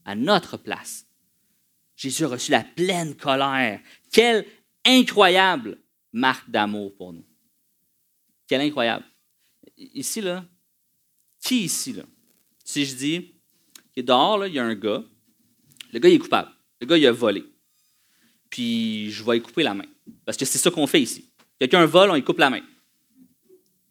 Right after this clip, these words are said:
Mais, j'y couperai pas la main s'il y en a un de vous qui vient donner sa main à sa place. Ah, qui lève sa main ? Qui y va ?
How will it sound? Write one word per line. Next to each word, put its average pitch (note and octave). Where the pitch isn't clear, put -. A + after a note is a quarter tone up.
Mais, A#3+
j'y C3
couperai C4+
pas C#4+
la -
main A#2+
s'il -
y F#3
en E3+
a E3+
un G3
de E3
vous D#3
qui D3
vient C3+
donner C3
sa B2
main A2+
à G#2+
sa G2+
place. -
Ah, -
qui G3
lève F3+
sa -
main ? C3
Qui G3+
y -
va ? D#3